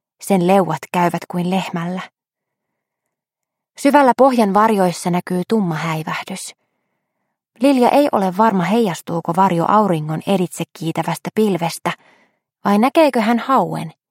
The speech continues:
joka vaihtaa väijyntäpaikkaa. Hän kääntyy selälleen, katsoo pilviä ja yrittää syöksyä taivaan syvyyksiin. Tunne huikaisee vatsaa.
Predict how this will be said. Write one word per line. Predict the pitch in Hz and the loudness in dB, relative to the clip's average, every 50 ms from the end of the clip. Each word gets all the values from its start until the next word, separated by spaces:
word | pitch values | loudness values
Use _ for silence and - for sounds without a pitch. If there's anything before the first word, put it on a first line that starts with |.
| _ _ _ _ - | _ _ _ _ -4
joka | 185 - - 180 180 | -4 0 0 2 2
vaihtaa | 180 175 165 151 - - 170 165 165 | 2 2 0 -2 -4 -6 -4 -2 0
väijyntäpaikkaa. | 175 175 170 160 156 156 151 165 - - 165 160 160 _ _ - - 175 175 180 180 180 _ _ _ _ _ _ _ _ _ _ _ _ _ _ _ _ _ _ _ _ _ _ _ _ - | 2 2 2 0 -2 -6 -6 -8 -8 -6 -6 -8 -8 _ _ -12 -8 -6 -6 -6 -8 -10 _ _ _ _ _ _ _ _ _ _ _ _ _ _ _ _ _ _ _ _ _ _ _ _ -4
Hän | - 196 185 - | -2 -2 0 2
kääntyy | 190 190 185 185 - 165 165 165 | 2 2 2 2 0 0 0 0
selälleen, | - - 196 185 180 170 160 160 160 160 160 165 165 - _ _ _ _ _ _ _ _ _ - | 0 0 0 0 0 -2 -2 -4 -8 -8 -8 -8 -10 -12 _ _ _ _ _ _ _ _ _ -4
katsoo | - 247 220 - - 214 202 190 - | -2 -2 -2 -2 -2 -2 -2 -2 0
pilviä | - 214 233 240 226 202 214 208 202 196 _ _ _ _ _ _ _ _ - | -2 -2 0 -2 -2 -2 -2 -4 -4 -6 _ _ _ _ _ _ _ _ -2
ja | 214 - | 0 2
yrittää | 220 247 247 226 - - 196 185 175 | 4 4 2 2 0 -2 -2 -2 -2
syöksyä | - - 220 202 180 - - - 160 160 _ - | 0 0 0 0 0 -4 -6 -10 -10 -10 _ -6
taivaan | 185 175 170 160 151 156 156 156 151 | -4 -4 -4 -4 -4 -6 -6 -6 -6
syvyyksiin. | - 170 160 160 160 160 170 - - - 190 185 185 190 185 180 _ _ _ _ _ _ _ _ _ _ _ _ _ _ _ _ _ _ _ _ - | -8 -8 -6 -6 -8 -8 -8 -12 -12 -12 -12 -10 -10 -10 -12 -14 _ _ _ _ _ _ _ _ _ _ _ _ _ _ _ _ _ _ _ _ 0
Tunne | 269 262 240 208 185 175 | 2 2 2 2 0 -2
huikaisee | 170 - 254 254 233 - - 180 170 165 - - 175 175 175 | 0 2 4 4 4 2 0 -4 -4 -6 -6 -6 -6 -6 -4
vatsaa. | 180 180 170 _ - - - 175 180 180 185 | -4 -6 -6 _ -12 -14 -12 -10 -10 -10 -10